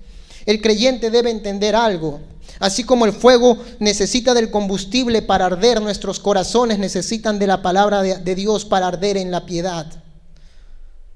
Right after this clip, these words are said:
Así como el fuego necesita que se le eche más combustible y, y se levanta, así nuestros corazones tienen la necesidad de la palabra de Dios para que se muevan en ser hombres y mujeres piadosas.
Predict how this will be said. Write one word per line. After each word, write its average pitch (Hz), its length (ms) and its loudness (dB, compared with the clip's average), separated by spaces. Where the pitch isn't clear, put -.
Así 180 240 -4
como 247 460 2
el 214 140 -4
fuego 247 340 6
necesita 226 500 2
que 233 80 2
se 208 140 2
le 208 180 6
eche 247 220 4
más 240 180 0
combustible 233 680 2
y, 220 180 0
y 208 60 0
se 214 140 2
levanta, 233 480 2
así 247 200 -2
nuestros 240 380 -2
corazones 214 720 2
tienen 247 280 0
la 220 80 4
necesidad 214 760 2
de 233 100 4
la 214 160 0
palabra 233 400 2
de 240 100 4
Dios 240 240 0
para 208 300 0
que 208 100 -2
se 208 140 -2
muevan 220 580 4
en 180 160 -2
ser 214 260 2
hombres 226 460 4
y 214 60 -2
mujeres 202 500 0
piadosas. 196 840 0